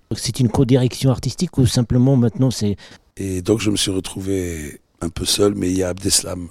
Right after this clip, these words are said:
Speaker 2: Aliken.
Speaker 1: C'est tout un chemin. Donc c'est, c'est un parcours qui est extraordinaire. Une bande de copains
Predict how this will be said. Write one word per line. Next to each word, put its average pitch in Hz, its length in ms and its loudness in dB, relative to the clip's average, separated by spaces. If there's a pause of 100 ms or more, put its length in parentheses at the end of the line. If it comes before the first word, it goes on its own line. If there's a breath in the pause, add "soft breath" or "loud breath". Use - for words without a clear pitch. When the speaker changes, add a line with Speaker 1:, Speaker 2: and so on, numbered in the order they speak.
(120)
Speaker 2:
Aliken. 87 560 -10 (340)
Speaker 1:
C'est - 220 -2
tout 120 200 4
un 98 60 6
chemin. 98 380 4 (100)
Donc - 140 0
c'est, 107 100 -2
c'est 98 140 -2
un 98 100 2
parcours - 460 2
qui - 100 -4
est 98 40 2
extraordinaire. 101 560 4
Une 90 100 0
bande 98 180 0
de 95 80 -2
copains 107 460 -2